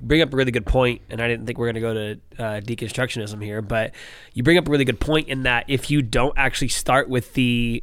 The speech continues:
end goal of, of deconstruction in mind, then you actually create more anxiety on yourself because you're like, "Well, what if I'm wrong?" And so in order to self-preserve, you resolve that you can't be wrong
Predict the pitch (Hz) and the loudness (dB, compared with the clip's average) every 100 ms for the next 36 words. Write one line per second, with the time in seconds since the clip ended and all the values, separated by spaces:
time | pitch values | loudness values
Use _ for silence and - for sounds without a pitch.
0 | - 131 139 127 123 123 131 127 110 117 | 0 2 2 2 4 6 6 4 0 -10
1 | - 120 117 113 - _ _ _ - 107 | -6 0 0 -2 -10 _ _ _ -14 -4
2 | 123 - 123 - 127 - 139 120 113 110 | -2 2 0 2 0 2 0 0 -2 0
3 | 117 156 - - - - 120 139 139 131 | 0 0 -4 -12 -14 -10 0 4 4 4
4 | 135 143 - 135 - 143 120 120 135 127 | 4 4 2 0 4 2 2 2 4 4
5 | 117 120 120 117 113 107 - 143 117 - | 2 2 2 2 -2 -4 2 2 2 -2
6 | 123 131 113 127 120 113 123 120 131 - | 0 0 2 0 0 0 0 2 2 2
7 | 151 - 113 107 104 - 123 - - - | 2 2 0 -2 -10 -12 -16 -18 -20 -20
8 | - - - 131 - 139 135 135 147 - | -20 -18 -2 0 4 4 6 4 2 4
9 | 147 135 120 - 135 - - 123 101 131 | 4 6 4 4 4 4 0 0 4 4
10 | 131 107 127 - - - - - - 127 | 4 2 -2 -6 -18 -20 -20 -20 -6 4
11 | 147 143 123 131 123 135 117 135 - 180 | 6 6 6 6 4 2 0 0 2 2
12 | 185 123 107 104 120 | 2 -2 -2 -4 -6